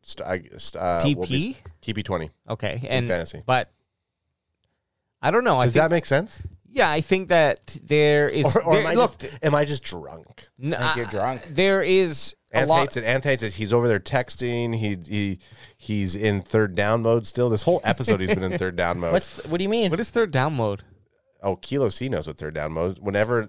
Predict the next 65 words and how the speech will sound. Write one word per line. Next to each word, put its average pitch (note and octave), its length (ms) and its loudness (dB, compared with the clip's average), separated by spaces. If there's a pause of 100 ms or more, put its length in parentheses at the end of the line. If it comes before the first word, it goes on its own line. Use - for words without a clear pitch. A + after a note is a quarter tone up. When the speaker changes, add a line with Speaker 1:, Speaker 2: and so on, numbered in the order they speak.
(120)
Speaker 1:
it's F#2+ 180 -8
the G#2+ 60 -6
most A2 200 0
important G#2 380 -4
play G2 360 2
of F2+ 240 0
the, B2 60 2
Speaker 2:
Oh, - 20 4
Speaker 1:
uh, D#3 440 2
Speaker 2:
oh, C3+ 260 2
Speaker 3:
That's G3+ 180 4
Speaker 2:
okay. G#3 100 2
Speaker 3:
good A#3 100 2
then A#3 120 4
if D#3+ 80 -2
I'm D#3 120 2
in C#3+ 100 0
third C3 220 0
down A2+ 200 4
Speaker 1:
<laughs> A2 60 -2
I C3 100 4
Speaker 3:
mode D#3+ 120 2
'cause E3+ 100 2
I B2+ 40 4
Speaker 1:
know. C3+ 60 2
Speaker 3:
think C3 120 -4
everything's C3 340 -2
important. C3+ 460 -4 (340)
Speaker 1:
Yeah, G2+ 120 0
I F#2+ 40 2
know. B2+ 220 4
Speaker 3:
I G#3 120 2
just, A#3+ 300 -4 (1160)
Zeke's D#3 320 0
still D3+ 340 4
a B2 180 4
very B2 280 4
vi-, A2 320 2
way G#2+ 340 2
more B2+ 220 2
viable A2+ 360 2
fantasy G#2 440 -2
Speaker 1:
No, F3 80 4
Speaker 3:
than D#3 80 6
Speaker 1:
no, G2+ 160 2
I, C#3 140 2
Speaker 3:
Tony A2 240 -8
Speaker 1:
I - 20 -8
Speaker 3:
Pollard. G#3+ 160 0
Speaker 1:
didn't C#4+ 260 -2
say G3 160 4
that C#3 180 2
Zeke's C#3 220 -4
not F#3 140 0
gonna A#2+ 100 0
have G#2+ 100 0
a G2+ 40 -6
good G2 180 -8
season G#2 260 -6
this E2 200 -6
year. F2 80 -2
I'm F2+ 80 -4
just F#2+ 160 -4
saying G2 200 2
that F2+ 140 -2